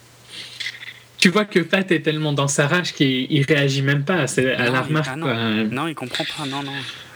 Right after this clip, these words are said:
Speaker 1: Mais par contre, le spectateur et,
Speaker 2: Il
Speaker 1: et,
Speaker 2: l'entend
Speaker 1: euh,
Speaker 2: même
Speaker 1: De
Speaker 2: pas.
Speaker 1: Niro se marre, quoi.
Speaker 2: Et t'as raison, parce que, euh, les choses,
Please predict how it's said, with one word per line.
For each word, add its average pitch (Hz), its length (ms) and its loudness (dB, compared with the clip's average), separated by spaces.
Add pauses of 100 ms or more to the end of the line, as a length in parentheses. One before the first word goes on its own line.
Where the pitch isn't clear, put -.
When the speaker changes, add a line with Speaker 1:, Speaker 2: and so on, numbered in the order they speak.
(100)
Speaker 1:
Mais 123 160 6
par 139 200 2
contre, 151 260 -2
le 120 60 2
spectateur 135 720 0
et, 107 300 -2
Speaker 2:
Il 127 120 -2
Speaker 1:
et, - 20 0
Speaker 2:
l'entend 135 260 -2
Speaker 1:
euh, 160 60 -2
Speaker 2:
même - 80 -6
Speaker 1:
De 113 80 0
Speaker 2:
pas. 113 80 -4
Speaker 1:
Niro 117 240 0
se 127 140 -2
marre, 110 320 -2
quoi. - 120 -2 (640)
Speaker 2:
Et 127 60 2
t'as 147 120 -2
raison, 180 240 -6
parce 151 200 -6
que, 147 120 -4
euh, 113 800 -4 (1080)
les 131 160 -2
choses, 165 400 -8